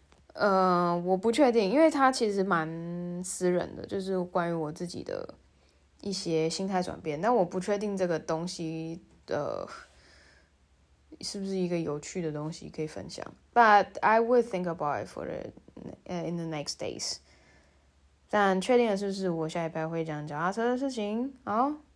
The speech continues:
好啦，那今天就先这样咯。祝各位接下来一个礼拜事事平安，事事顺利。<laughs>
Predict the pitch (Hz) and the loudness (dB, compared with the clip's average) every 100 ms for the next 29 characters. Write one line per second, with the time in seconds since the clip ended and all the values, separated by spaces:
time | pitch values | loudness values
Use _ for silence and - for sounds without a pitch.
0 | _ _ _ _ _ _ _ _ _ _ | _ _ _ _ _ _ _ _ _ _
1 | - 185 185 185 190 208 208 214 233 240 | -6 2 6 6 4 0 0 2 2 2
2 | 233 233 220 196 208 277 - - - - | 2 4 4 6 6 4 0 -20 -20 -20
3 | - - _ - 226 220 208 208 208 202 | -20 -20 _ -6 -2 4 8 8 8 4
4 | 196 240 247 208 226 226 214 233 220 220 | 2 2 4 4 6 4 6 6 6 4
5 | 247 240 240 226 208 214 240 247 247 240 | 2 4 4 4 2 2 2 2 0 0
6 | 240 240 233 226 180 185 - - - - | 0 2 2 2 2 -2 -8 -18 -20 -12
7 | - - | -8 -6